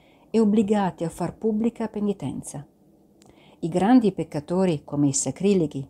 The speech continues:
gli adulteri e gli avversari ostinati della nuova fede, sono consegnati al Consiglio cittadino per la punizione. Vengono eseguite molte condanne a morte, cinquantotto fino al millecinquecentoquarantasei,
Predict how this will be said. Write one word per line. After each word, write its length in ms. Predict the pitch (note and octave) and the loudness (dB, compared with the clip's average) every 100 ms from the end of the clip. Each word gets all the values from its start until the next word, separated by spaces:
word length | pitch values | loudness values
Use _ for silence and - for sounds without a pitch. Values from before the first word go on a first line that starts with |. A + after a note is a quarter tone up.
| - | -8
gli 140 | C#3+ | -4
adulteri 680 | C3 E3+ G#3+ F#3 D3 C3+ C#3 - - - | 0 4 4 2 -6 -10 -12 -16 -20 -14
e 100 | - | -4
gli 120 | D#3+ D#3 | 0 0
avversari 640 | D3+ D3 - G3+ G#3 F3 | 0 -2 -2 0 0 0
ostinati 580 | D3 - D3 E3 G3+ F#3+ | -2 -4 -4 -2 -2 -2
della 160 | D3 | -4
nuova 260 | D3 E3 E3 | -2 -2 -2
fede, 480 | C#3 D3 C3 C3+ F3+ _ _ _ - - | -6 -6 -4 -6 -10 _ _ _ -20 -8
sono 360 | - B3 G#3 | 0 2 2
consegnati 800 | F#3+ G#3 - A3+ A3 A#3+ C4+ C4 | 0 -2 0 0 2 2 2 0
al 100 | F#3+ | -4
Consiglio 540 | G3 F#3+ - A3 G3+ | -2 -2 0 2 2
cittadino 640 | F#3+ G3+ - G3+ G#3 A3 A#3 | 0 -4 -4 -2 2 2 2
per 160 | F3+ | 0
la 100 | F3+ | -4
punizione. 800 | F3+ F3+ F3 - - B2+ B2+ C#3+ - _ - - - _ - - - | -4 -2 -4 -4 -6 -6 -6 -8 -14 _ -20 -20 -20 _ -20 -20 -2
Vengono 440 | F3+ G3+ G3 F3+ | 0 2 2 0
eseguite 680 | F3 E3+ D3+ E3+ G3+ - F#3 | 0 -2 -2 0 -2 0 -2
molte 400 | F#3+ G3+ F#3 E3+ | 0 0 -2 -6
condanne 400 | E3+ E3 D#3+ D#3+ | -4 0 2 2
a 40 | |
morte, 600 | D#3+ D#3 D#3 - D#3 D#3+ _ _ _ _ _ _ | 2 0 0 -4 -10 -10 _ _ _ _ _ _
cinquantotto 880 | - G3+ G3+ G#3 G3+ G3 F#3+ - D#3 | -4 -2 0 0 -2 0 -2 -2 -10
fino 240 | - E3 | -8 -2
al 80 | D#3 | -2
millecinquecentoquarantasei, 1800 | D#3+ D#3+ D#3 D#3 D#3 D#3 D3+ D3+ D3+ D3+ D3+ D3+ D3 D3 C#3 - C3+ C#3+ | 0 0 -2 -2 -6 -6 -6 -6 -4 -6 -6 -6 -6 -6 -8 -6 -6 -6